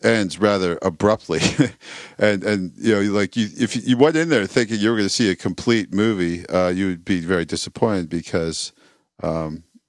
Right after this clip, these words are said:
you know, at the end, he has not yet gotten the ring back, and the Fellowship is all broken up. And, but, uh, so, I, you know, obviously, if you read the books, you know this, 'cause there's two other books, but I just remember, like,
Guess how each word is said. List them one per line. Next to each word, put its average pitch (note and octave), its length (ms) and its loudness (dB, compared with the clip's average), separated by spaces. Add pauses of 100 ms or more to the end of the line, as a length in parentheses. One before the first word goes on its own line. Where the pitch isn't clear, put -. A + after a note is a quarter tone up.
(120)
you F#2 80 -2
know, E2 280 -2
at F#2+ 140 -2
the F#2+ 160 0
end, F2+ 380 0 (120)
he F2+ 180 -2
has F2 240 -2
not F2 300 -2
yet F2 280 -2 (400)
gotten F2 260 0
the F2 60 -2
ring A2+ 240 2
back, F2+ 340 0
and E2+ 160 0
the E2 80 -2
Fellowship A2 540 0
is E2+ 100 -2
all E2+ 140 2
broken E2+ 400 -2
up. A#2 260 0
And, E2 240 -6 (580)
but, G#2 240 2
uh, F#2 320 0
so, A#2 200 4
I, G2+ 80 0 (120)
you E3+ 100 2
know, B2+ 60 2
obviously, B2 680 0 (100)
if G#2+ 140 -2
you G#2 80 0
read F2+ 100 2
the D#2 80 -6
books, A#2 240 2
you F#2 80 -4
know A#2 220 2
this, - 440 -4
'cause F2+ 140 -2
there's F2+ 160 0
two G#2 140 2
other E2+ 100 -2
books, A2 240 0
but G2 140 -2 (320)
I C3 80 6
just C3+ 140 2
remember, C3 280 2
like, A2 200 2